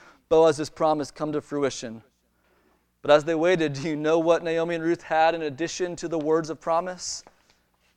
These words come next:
They had eighty pounds of barley in their home. <laughs> This was Boaz's pledge of his promise. This was Boaz's way of saying, "Redemption will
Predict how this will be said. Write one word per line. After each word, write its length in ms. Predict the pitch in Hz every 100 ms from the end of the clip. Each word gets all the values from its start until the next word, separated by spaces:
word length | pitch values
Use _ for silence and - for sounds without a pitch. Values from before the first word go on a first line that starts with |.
| _ -
They 80 |
had 100 | 156
eighty 140 | 147 165
pounds 300 | 147 139 139
of 120 | 131
barley 380 | 117 113 113 120
in 100 | 127
their 80 | 123
home. 320 | 117 110 107 _
<laughs> 140 | - _ _ _ _ _ _ _ _ _
This 180 | 156 170
was 180 | 180 143
Boaz's 520 | 147 156 156 147 -
pledge 640 | - 156 170 160 135 127 -
of 140 | 139
his 120 | 135
promise. 380 | - 151 135 123
This 180 | 160 160
was 140 | 190
Boaz's 460 | 135 170 175 170 156
way 160 | 175
of 80 | 170
saying, 480 | - 185 170 160 151 - -
"Redemption 680 | 180 147 180 190 - 185 165
will 380 | 165 165 170